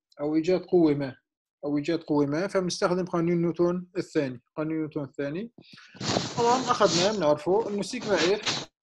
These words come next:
مجموع القوى يساوي الكتلة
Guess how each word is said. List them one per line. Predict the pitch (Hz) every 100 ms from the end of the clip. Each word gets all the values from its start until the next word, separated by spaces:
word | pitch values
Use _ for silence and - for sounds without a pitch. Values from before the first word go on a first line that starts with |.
| -
مجموع | 180 165 226 208
القوى | 165 170 165 196 - - - - - - - - - - - - - - - - - 165
يساوي | - 208 202
الكتلة | 180 254 - 220 254